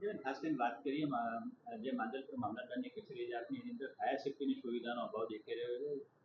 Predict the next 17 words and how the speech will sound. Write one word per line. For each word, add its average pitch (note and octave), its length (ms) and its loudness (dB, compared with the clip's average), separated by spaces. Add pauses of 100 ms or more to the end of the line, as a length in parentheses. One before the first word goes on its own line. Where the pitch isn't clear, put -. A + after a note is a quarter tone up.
(140)
જે C3 320 6
રિફિલિંગ D#3 420 2
થવું D3 200 6
જોઈએ, D3 180 6
રિફિલિંગ D3 420 4
પણ D3 80 2
નથી C#3 200 4
થયું D3 400 -2 (420)
અને C3+ 200 0
કોઈ C3+ 140 4
અકસ્માત C#3 420 0
સર્જાશે C#3 420 -2
ત્યારે B2+ 240 -4
કેવી C3+ 200 0
પરિસ્થિતિ - 460 -6
હશે - 200 -8
અહીંની? - 240 -10